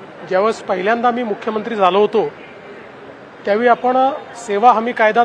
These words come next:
तयार केला होता, आपले सरकार हे पोर्टल तयार केलं होतं आणि त्याच्यावरनं सेवा मिळाव्यात असा प्रयत्न सुरू केला होता. आता हा जो काही आपले सरकारचं जे व्हर्जन आहे हे जुनं झालेलं आहे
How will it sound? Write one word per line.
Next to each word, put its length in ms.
तयार 180
केला 240
होता, 260
आपले 320
सरकार 500
हे 320
पोर्टल 380
तयार 180
केलं 220
होतं 260
आणि 220
त्याच्यावरनं 600
सेवा 360
मिळाव्यात 400
असा 180
प्रयत्न 340
सुरू 220
केला 240
होता. 200
आता 640
हा 100
जो 120
काही 200
आपले 300
सरकारचं 520
जे 120
व्हर्जन 380
आहे 220
हे 120
जुनं 260
झालेलं 360
आहे 200